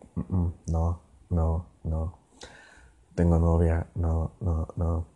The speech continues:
Y pasó de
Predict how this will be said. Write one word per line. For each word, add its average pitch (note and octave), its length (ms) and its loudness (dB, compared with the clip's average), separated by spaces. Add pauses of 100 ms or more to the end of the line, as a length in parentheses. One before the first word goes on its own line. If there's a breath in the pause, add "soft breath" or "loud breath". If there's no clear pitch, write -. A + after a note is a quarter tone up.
(4000)
Y A#2+ 100 4
pasó A2+ 400 0
de E3 320 -6